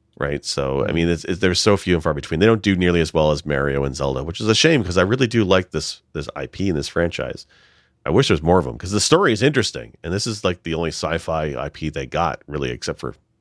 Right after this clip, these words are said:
Star Fox. So, um, okay, so we, we should talk about,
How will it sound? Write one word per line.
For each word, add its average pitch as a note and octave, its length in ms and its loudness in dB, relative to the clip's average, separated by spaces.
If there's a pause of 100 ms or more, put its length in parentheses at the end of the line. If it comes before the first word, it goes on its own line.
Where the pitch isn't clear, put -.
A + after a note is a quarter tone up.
Star D#2+ 220 2
Fox. - 400 -6 (840)
So, - 200 -12 (760)
um, E2 420 2 (260)
okay, A2+ 220 4
so - 180 0
we, F3+ 220 4
we F3 80 0
should - 160 -4
talk B2+ 200 4
about, G#2+ 360 2